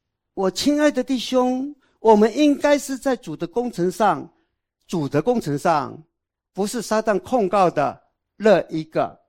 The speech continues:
死亡的行为，那是更犯更多的罪。而且有的这一个迷惑很多，圣保禄宗徒，他为主而活，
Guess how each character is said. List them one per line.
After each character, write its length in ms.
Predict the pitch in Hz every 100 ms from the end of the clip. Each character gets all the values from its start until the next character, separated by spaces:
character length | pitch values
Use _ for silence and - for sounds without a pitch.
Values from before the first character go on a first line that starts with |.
| _ _ _
死 300 | - - 147
亡 220 | 127 190
的 80 | 156
行 240 | - 120
为， 280 | 101 - _ _ _ _ _ _ _ _ _ _ _
那 120 | - 160
是 140 | -
更 240 | - 202
犯 180 | 143 151
更 160 | 151 147
多 120 | 147
的 100 | 131
罪。 420 | - 143 113 120 _ _ _ _ _ _ _ _ _ _ _ _ _ _ _ _ _ _ _ _ -
而 160 | 302
且 180 | 311 285
有 160 | 214 196
的 160 | 233 233 -
这 200 | 294 277
一 100 | 262
个 160 | 233
迷 240 | 170 175 220
惑 360 | - 240 165
很 460 | - - 113 120 104
多， 520 | - 175 165 175 190 _ _ _ _
圣 420 | - - 285 226 156
保 240 | 131 131
禄 160 | 185 170
宗 260 | 180 185
徒， 400 | 180 123 131 151 _ _ _
他 160 | - 165
为 220 | 196 185
主 500 | 170 143 123 110 - _ -
而 120 | 143
活， 640 | - - 87 82 104 170